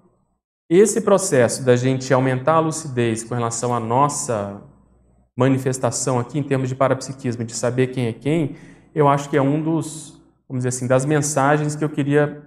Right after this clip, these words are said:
chamar a atenção pra gente poder explorar.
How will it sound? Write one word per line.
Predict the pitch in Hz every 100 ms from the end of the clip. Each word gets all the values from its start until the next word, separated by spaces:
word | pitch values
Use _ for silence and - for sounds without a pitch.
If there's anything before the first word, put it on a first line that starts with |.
| -
chamar | - 151 135
a | 135
atenção | 143 135 - 135
pra | 135
gente | 139 139 139
poder | 147 131 131 139 143 139 127 - - -
explorar. | - - 143 135 101 -